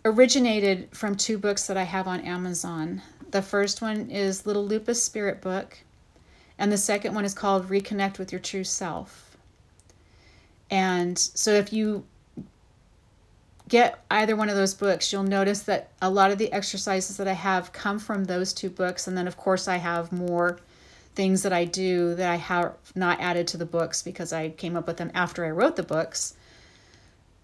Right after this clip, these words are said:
I also can be reached, um, on my website.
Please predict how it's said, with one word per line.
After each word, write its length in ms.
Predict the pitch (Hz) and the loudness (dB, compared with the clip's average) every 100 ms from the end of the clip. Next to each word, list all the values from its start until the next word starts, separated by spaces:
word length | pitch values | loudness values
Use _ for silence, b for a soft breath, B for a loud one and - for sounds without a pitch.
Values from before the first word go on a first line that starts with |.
| _ | _
I 160 | 208 214 | 2 4
also 300 | 214 220 262 | 4 2 2
can 200 | 247 240 | 2 2
be 120 | 226 | 0
reached, 560 | 202 190 202 208 - - - | -2 -2 -2 -2 -4 -6 -6
um, 440 | 196 190 185 180 185 | -2 0 0 -4 -4
on 140 | 196 | 0
my 140 | 190 175 | 2 2
website. 680 | 175 175 - 294 349 - | 2 2 2 2 0 -6